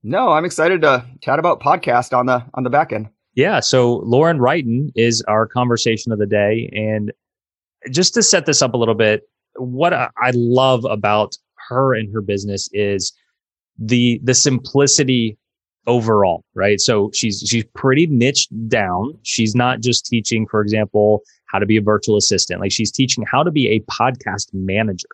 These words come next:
Speaker 2: And we'll get into the conversation, uh, in the conversation about, like, what that means, but it's, it's pretty niched down.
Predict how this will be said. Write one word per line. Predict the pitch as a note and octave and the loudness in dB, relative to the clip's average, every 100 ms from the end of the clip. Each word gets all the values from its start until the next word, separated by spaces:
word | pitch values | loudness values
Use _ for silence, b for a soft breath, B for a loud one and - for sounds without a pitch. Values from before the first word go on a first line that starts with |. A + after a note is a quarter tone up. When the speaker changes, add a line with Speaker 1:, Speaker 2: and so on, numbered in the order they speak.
| - | -6
Speaker 2:
And | G#2 G2 B B - | -4 -4 B B 0
we'll | G#2+ | 0
get | A2+ B2 | 2 2
into | B2 G#2+ B2 A2 | 0 0 0 0
the | G2+ | 0
conversation, | A#2 G#2 G2 - D3 C3+ B2 G#2+ G#2 G2+ _ _ _ - | -2 -2 -2 0 0 0 0 0 -2 -6 _ _ _ -6
uh, | G2 F#2+ | -2 -2
in | B2 C#3+ | -2 -2
the | B2+ | 0
conversation | A#2 G#2+ A#2 G#2 | 0 0 0 0
about, | G#2 F#2+ | 0 0
like, | G2 G2 | -2 -6
what | G2+ A#2 - | 0 -2 0
that | A#2 G2 | -2 0
means, | G#2 A2 B2+ | 0 0 0
but | A#2+ | 0
it's, | B2 - | 0 -2
it's | D3+ | -4
pretty | - - F3 B3+ | -6 -2 0 2
niched | C4 G3 - - | 2 0 0 0
down. | A2+ F2+ G#2+ | 0 -2 -4